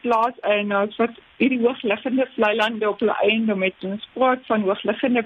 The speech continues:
vlei lande en op 'n belang na die Vrystaat, KwaZulu-Natal,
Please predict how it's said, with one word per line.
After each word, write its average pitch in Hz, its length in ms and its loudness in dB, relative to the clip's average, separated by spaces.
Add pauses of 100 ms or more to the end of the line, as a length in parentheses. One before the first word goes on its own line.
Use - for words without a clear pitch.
vlei 208 220 2
lande 208 420 0 (480)
en 196 80 4
op 185 140 0
'n 190 140 2
belang 196 340 0
na 220 140 2
die 196 220 -6
Vrystaat, 208 560 0
KwaZulu-Natal, 233 920 2